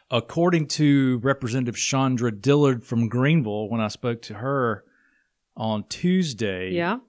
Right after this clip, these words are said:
Speaker 1: this was the s-, the second time in her fourteen or fifteen years in the House that they had concluded their budget, largely concluded their budget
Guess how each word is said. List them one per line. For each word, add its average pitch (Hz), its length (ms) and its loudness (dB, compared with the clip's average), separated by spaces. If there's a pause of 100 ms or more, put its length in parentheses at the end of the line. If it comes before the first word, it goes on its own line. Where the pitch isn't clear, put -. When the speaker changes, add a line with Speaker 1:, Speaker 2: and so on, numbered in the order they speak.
Speaker 1:
this 123 340 -4
was 117 300 -2
the 113 200 -4
s-, - 460 -6
the 110 140 -4
second 165 580 0
time 143 380 -2
in 113 80 -2
her 190 420 0
fourteen 151 640 -4
or 117 80 -2
fifteen 127 600 -6
years 117 440 -4 (600)
in 123 140 2
the 117 60 -2
House 117 520 -2
that 110 200 -8
they 120 140 -4
had 107 200 -8
concluded 139 640 -2
their 120 160 -2
budget, 113 580 -4 (680)
largely 151 500 8
concluded 123 520 0
their 117 140 0
budget 110 400 -4